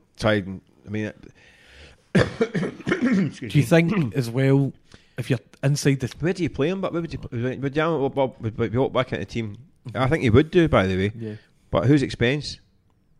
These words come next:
Speaker 2: It's a fair
Speaker 1: If it's a
Speaker 2: point.
Speaker 1: long-term deal, if you can get him back long-term, then you think, well, Scott Brown's at some point has got to have to,
Speaker 2: Yeah.
Speaker 1: to, to ease off. So therefore, yes,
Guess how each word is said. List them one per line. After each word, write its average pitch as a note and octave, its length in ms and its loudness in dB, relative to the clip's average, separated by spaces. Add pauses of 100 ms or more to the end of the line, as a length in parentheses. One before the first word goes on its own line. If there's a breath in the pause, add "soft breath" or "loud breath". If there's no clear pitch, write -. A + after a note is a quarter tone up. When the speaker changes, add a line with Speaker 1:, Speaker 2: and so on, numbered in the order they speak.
(300)
Speaker 2:
It's - 80 -20
a - 60 -20
fair G2+ 160 -12
Speaker 1:
If A2+ 40 0
it's A#2+ 80 2
a B2+ 40 6
Speaker 2:
point. C3 80 2
Speaker 1:
long-term F#3+ 440 2
deal, D3+ 200 2
if B2 80 -2
you B2+ 60 -2
can - 40 -6
get F3+ 120 0
him D#3+ 80 -4
back D3 180 0
long-term, C3 560 0 (560)
then A2 240 -2
you G2+ 60 -6
think, A2+ 280 -2
well, A2 160 -4
Scott - 240 -8
Brown's F#2+ 320 -6
at - 80 -12
some D#3 220 0
point A#2 260 4
has F#2+ 100 -12 (160)
got G2 180 -2
to F2+ 60 -4
have F2 200 -6
to, - 100 -6
Speaker 2:
Yeah. - 60 -14 (160)
Speaker 1:
to, F2+ 100 -8
to F2 260 -8 (520)
ease G2 220 -4
off. F#2+ 300 -2 (540 soft breath)
So G2+ 100 -4
therefore, G#2 260 4
yes, A#2 500 2